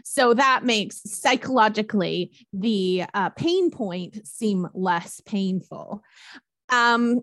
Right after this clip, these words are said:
and I really recommend using that. I always thank my student as well for continuing with me. And this is sometimes a bit flowery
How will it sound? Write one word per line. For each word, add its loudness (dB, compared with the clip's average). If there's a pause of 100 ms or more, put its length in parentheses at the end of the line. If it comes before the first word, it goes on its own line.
(120)
and 2
I 2
really 2
recommend -2
using -4
that. -8 (400)
I 2
always 0
thank -4
my -2
student -6
as -6
well 0
for -10
continuing -4
with -8
me. -4
And 0
this -4
is -4
sometimes -6
a -4
bit -6
flowery -4